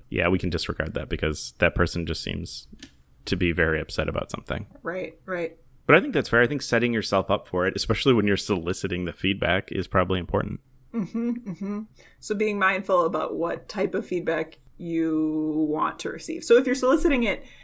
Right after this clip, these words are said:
Speaker 2: we were t-, debating this before the call, like, is there a way that you can solicit appreciation type feedback? And I think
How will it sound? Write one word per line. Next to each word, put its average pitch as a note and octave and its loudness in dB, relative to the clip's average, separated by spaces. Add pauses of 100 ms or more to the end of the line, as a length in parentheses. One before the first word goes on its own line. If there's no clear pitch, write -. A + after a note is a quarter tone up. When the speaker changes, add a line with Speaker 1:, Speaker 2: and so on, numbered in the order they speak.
(280)
Speaker 2:
we D4 6
were D#3 8
t-, - 2
debating F#3+ 2
this D#3+ -6
before - 0
the D#3+ 2
call, D#3+ 2
like, D#3+ 0
is C#4+ 2
there G4 6
a F#4 6
way D#4 6
that B3 -2
you G3+ -2
can G3 0
solicit F3+ 0
appreciation E3+ -2
type D#3+ -4
feedback? C4+ -6 (400)
And C4+ 4
I C#4 4
think E4+ 0